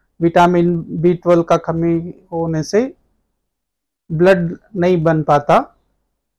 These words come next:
तो हमारा शरीर में <clears throat> blood बनता है basically दो चीजों से, वो फॉलिक एसिड चाहिए और विटामिन बी ट्वेल्व चाहिए।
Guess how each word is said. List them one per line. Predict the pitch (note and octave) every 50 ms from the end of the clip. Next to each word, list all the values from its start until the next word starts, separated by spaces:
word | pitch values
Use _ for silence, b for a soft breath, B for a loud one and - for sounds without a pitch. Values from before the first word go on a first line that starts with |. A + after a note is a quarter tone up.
| _ _ _ -
तो | G#3
हमारा | G3+ F3+ F#3 F3+ F#3+ G3 G3+
शरीर | G3 - - F#3 G3 G#3+ A3 G#3+
में | G#3+ G#3+ A3 B3 D4+ F#4+ - _ _ _ -
<clears throat> | - - - - - - - - _ _ _ _ -
blood | F#3 E3+ F#3 G3+ G3+ G3+
बनता | F3 F3+ F3+ F3+ F3+ F3 G#3 G3 F#3
है | F3+ F#3+ G#3+ C#4 D#4 - _ _ _ _ _ _ _ _ _ _ _ _ _ _ _ _ _ _ _ _ _ _ _ _ - D#3+
basically | F3+ F#3+ F#3 - A3 F#3+ - - G#3 A3 A3+ G3
दो | E3+ E3 G3 F#3+ F#3
चीजों | F#3 - F#3 E3 D#3 D3+
से, | C#3 - - B2+ B2+ - _ _ _ _ _ _ _ _ _ _ _ _ _ _ _ _ _ _ _ _ _ _ _ _ _ _ _ _ _ _ _ _ _ _ _ _ _ - -
वो | E3+ E3+ E3+
फॉलिक | E3 E3 F3+ E3+ E3+ F3 G#3 G#3 -
एसिड | G3+ - - G#3+ F#3
चाहिए | - - G3+ G3+ F#3+ G3 G#3 A#3 D4+ F#4 - _ _ _ _ _ _ -
और | D#3 D#3+ E3 D#3+
विटामिन | D3+ D#3 D3+ E3+ E3 E3+ E3+ E3 D#3+ D3+ C#3+
बी | D3 E3 E3
ट्वेल्व | D#3 - E3 D#3 C#3+ C#3
चाहिए। | C3+ - C#3+ B2+ B2+ B2 B2 A#2+